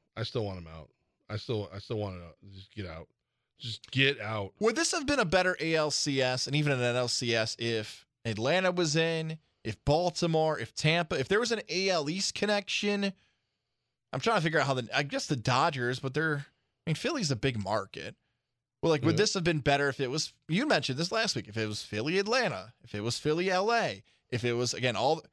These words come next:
Speaker 2: maybe this was the worst case scenario for a New York sports fan. Like, for a New York sports fan, the series that they did not want to see were these two combinations, and here we sit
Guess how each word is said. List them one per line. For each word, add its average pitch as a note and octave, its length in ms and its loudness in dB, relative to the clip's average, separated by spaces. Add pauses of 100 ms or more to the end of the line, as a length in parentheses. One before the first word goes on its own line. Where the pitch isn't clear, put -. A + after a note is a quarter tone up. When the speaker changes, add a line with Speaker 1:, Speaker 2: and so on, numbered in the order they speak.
(220)
Speaker 2:
maybe G#3+ 360 2
this G#3 280 0
was F3 180 0
the F3+ 120 2
worst D#3 440 0
case D#3+ 280 0
scenario C#3 560 2
for C#3 180 0
a B2+ 60 2
New B2 120 0
York A#2+ 240 -2
sports - 400 -4
fan. F#2 260 -8 (420)
Like, C3 220 0 (240)
for D#3 60 2
a D#3 40 4
New F3 80 4
York A3+ 240 2
sports G3 320 0
fan, C3+ 260 2 (160)
the D3+ 80 0
series G3+ 560 0
that D3 260 2
they D#3 100 -2
did C#3+ 220 -2
not E3 220 2
want D#3+ 160 4
to D#3 60 -4
see G#2+ 440 -2 (160)
were C3 140 2
these C#3 260 2
two C3 140 -2
combinations, G2+ 720 -2
and G#2+ 100 0
here C3 160 2
we A#2 140 -2
sit F#2+ 380 -2